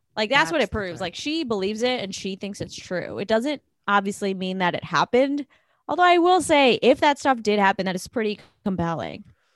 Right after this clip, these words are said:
Speaker 2: Right? It's kind of like if you're saying, like, you know, Lucas Hedges or Zendaya is your soulmate.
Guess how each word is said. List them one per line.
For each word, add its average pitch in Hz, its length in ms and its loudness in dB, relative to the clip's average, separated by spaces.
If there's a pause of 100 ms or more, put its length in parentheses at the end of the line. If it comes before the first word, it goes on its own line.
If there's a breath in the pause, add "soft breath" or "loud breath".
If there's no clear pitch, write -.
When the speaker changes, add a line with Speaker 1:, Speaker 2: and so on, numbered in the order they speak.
(440)
Speaker 2:
Right? 196 140 2
It's 180 120 -2
kind 190 220 4
of 190 100 2
like 190 140 2
if 170 140 -2
you're 165 140 0
saying, 151 380 0
like, 139 440 -2
you 196 180 -6
know, 135 420 -2 (260)
Lucas 139 520 -4
Hedges 131 380 -2
or 127 60 0
Zendaya 123 680 0
is 120 180 -4
your 117 120 -2
soulmate. 110 600 -6